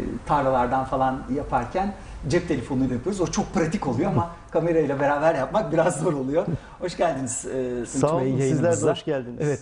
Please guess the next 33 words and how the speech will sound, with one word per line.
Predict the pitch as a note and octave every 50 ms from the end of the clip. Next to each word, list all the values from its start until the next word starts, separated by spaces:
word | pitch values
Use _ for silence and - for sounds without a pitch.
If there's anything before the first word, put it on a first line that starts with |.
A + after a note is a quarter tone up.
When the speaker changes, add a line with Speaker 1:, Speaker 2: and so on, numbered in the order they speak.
| -
Speaker 1:
biz | C#3+ C#3+ C3+ C#3
de | E3
ilk | - E3+ - -
kez | - - - -
hayatımda, | D3+ C#3+ C#3+ C#3 - D3 C#3+ C#3 E3+ F#3 - - -
e, | - C#3+ C#3 C3+ C3+ C#3 C3
İzmir'de, | C#3 B2+ A2+ C3+ C3+ C3 A#2+ A#2 D3 D#3+ F3 E3+ - -
e, | - C3 B2+ B2+ B2+ A#2 C3 B2+ A#2
Büyükşehir | C3 C#3 - - D#3 C3+ C3+ C3
Belediye | C3 B2+ C3 A#2 C3 C3+ C3+ C3 B2 C3
Speaker 2:
<laughs> | A2
Speaker 1:
Başkanlığı'na, | C3+ B2+ A2+ - - C3+ C3 B2+ B2+ B2+ C#3+ C#3 C3 A2+ C3
<laughs> | D3+ - -
binasına | A#3+ G#3 F#3 - - - B3+ G3+ F#3+
giriş | F3 D#3 F3 F3 E3+ - -
yapıyorum, | E3 - D3+ D#3 - D#3+ E3+
itiraf | D#3 C3 - F3 D#3+ D#3 D#3 D#3
ediyorum | B2 C3 C#3+ D3 C3 C#3 B2+ C#3
bunu. | - - B3 - - - - - - - - - - - -
E, | - D3+ D3 C#3+ C#3 C#3 C3+ - C#3
biz | D#3+ F3+ G#3+
aslında | F#3+ F3+ - G3+ G3+ G3+ -
bir | G#3 G#3+
haftadır | F#3 F#3 F3+ - - D#3 C3 D3
hemen | D3+ C3 C#3+ C#3+
hemen, | C#3+ D#3 F#3 G#3 - - - - -
e, | D3 C#3+ C#3 C3+ C3 C3 B2+ A#2+ A#2+ - - - - - -
İzmir | C#3+ C#3+ C#3 C3 D3+ C#3 A2+ G#2+
bölgesindeyiz. | A2+ A#2 A2+ G#2+ A2 A2+ - - B2+ A#2 A#2 B2+ E3 C4+ - - - - - -
Speaker 2:
Hı | -
hı. | A2
Speaker 1:
Tarlaları | - - D#3+ C#3+ - C3 C3+ C3+ C3+ B2+
dolaşıyoruz, | B2 A#2 A#2 - - C3 B2 C3 C3 - - -